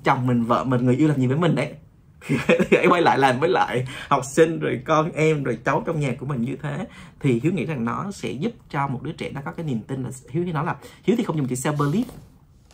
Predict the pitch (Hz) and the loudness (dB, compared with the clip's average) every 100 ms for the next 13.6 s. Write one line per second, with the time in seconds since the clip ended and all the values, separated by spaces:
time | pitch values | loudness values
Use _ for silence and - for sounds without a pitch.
0 | - - - 135 147 110 127 147 131 - | -20 -10 -6 -2 -2 -2 -2 -4 -4 -10
1 | - 117 139 147 120 - 147 151 147 156 | -6 -2 -2 -2 -4 -6 -4 -2 -4 -4
2 | 151 - 147 135 156 110 - - - 120 | -6 -4 -4 -4 -4 -6 -12 -18 -10 -10
3 | - 180 156 123 117 - 160 139 131 175 | -8 -4 -2 -2 -4 -8 -8 -6 -4 -6
4 | - 131 139 117 - 120 - 139 123 104 | -6 -6 -6 -8 -6 -8 -6 -6 -4 -6
5 | - - _ _ 127 127 147 - - 131 | -10 -20 _ _ -10 -4 -2 -2 -2 -4
6 | 127 127 - - - 117 117 131 151 117 | -4 -8 -14 -20 -8 -4 -4 -4 -8 -10
7 | 120 123 120 127 120 117 151 143 120 127 | -10 -10 -12 -10 -10 -8 -10 -10 -10 -8
8 | 143 175 - - _ 135 143 180 156 143 | -8 -8 -14 -20 _ -6 -6 -6 -6 -6
9 | 156 131 - 117 165 120 104 117 131 131 | -6 -8 -8 -10 -6 -6 -6 -10 -12 -8
10 | 156 120 110 104 98 - - - 156 139 | -8 -8 -8 -12 -14 -14 -14 -4 -2 -2
11 | 139 220 147 127 117 127 113 - - - | -4 -6 -6 -8 -8 -6 -8 -12 -20 -12
12 | 123 113 110 113 226 233 120 - 160 143 | -8 -6 -4 0 2 2 -2 -4 -4 -4
13 | 117 110 110 135 131 170 | -4 -6 -10 -8 -8 -8